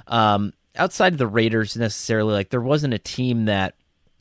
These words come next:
I looked at and just said, like, "Oh God, you know, like, wh-, wh-, what's happening here?" Um, you know, Miami, for example, I really liked what they did because you're, you're, you're just,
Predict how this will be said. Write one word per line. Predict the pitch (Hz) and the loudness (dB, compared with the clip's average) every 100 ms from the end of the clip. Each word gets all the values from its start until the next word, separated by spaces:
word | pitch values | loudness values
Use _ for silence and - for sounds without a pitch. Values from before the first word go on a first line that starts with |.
| _ _ _ _ - | _ _ _ _ -4
I | 131 | 0
looked | 123 - | 0 2
at | 110 85 | 0 0
and | 101 | -4
just | 107 | -6
said, | - 92 | -4 -4
like, | 90 - | -4 0
"Oh | 120 | 0
God, | - 90 107 85 - | 0 -2 0 -2 -8
you | - 113 | -6 -4
know, | 101 | -2
like, | 92 - | -4 -6
wh-, | 113 80 95 | -8 -8 -18
wh-, | 87 58 - - | -20 -20 -20 -10
what's | 151 135 - | -4 -4 0
happening | 113 117 98 87 95 | 0 0 -4 -8 -10
here?" | 87 - - | -10 -10 -6
Um, | 104 104 101 - - - - | -2 -2 -4 -8 -20 -20 -18
you | - 143 | -10 -8
know, | - - | -8 -10
Miami, | 165 147 151 165 165 | 0 4 6 6 4
for | 131 143 | 2 2
example, | 123 120 113 110 117 107 107 _ _ - | 0 2 0 2 4 4 4 _ _ -10
I | 123 | -6
really | 127 135 160 160 | 0 4 6 6
liked | 131 120 120 - | 4 2 2 0
what | 117 107 | -4 -2
they | 110 110 | 0 0
did | 98 104 101 90 - 127 | 0 0 0 -2 -12 -8
because | 110 - 107 101 98 95 - _ _ _ | -8 -4 0 2 0 -2 -10 _ _ _
you're, | - 123 120 | -2 0 0
you're, | 127 120 110 _ _ | -2 -2 -2 _ _
you're | - 156 131 - | -6 -2 -2 -2
just, | 127 - | -4 -4